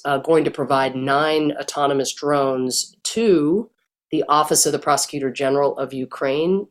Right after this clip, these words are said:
to help it document war crimes. And basically, these drones have four K cameras that are gonna be used to take photo and video content to, to document war crimes, including of mass graves, uh,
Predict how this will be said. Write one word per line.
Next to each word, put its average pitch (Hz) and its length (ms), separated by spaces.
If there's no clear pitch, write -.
to 151 120
help 160 240
it 143 140
document 131 580
war 139 200
crimes. 120 580
And 143 100
basically, 147 720
these 165 200
drones 165 520
have 147 540
four 151 200
K 151 220
cameras 165 680
that 147 160
are 139 60
gonna 139 140
be 131 140
used 147 460
to - 80
take 127 240
photo 147 640
and 123 240
video 139 420
content 135 720
to, 120 220
to 135 220
document 170 480
war 160 140
crimes, 147 540
including 135 640
of 127 120
mass 123 260
graves, 160 840
uh, 120 300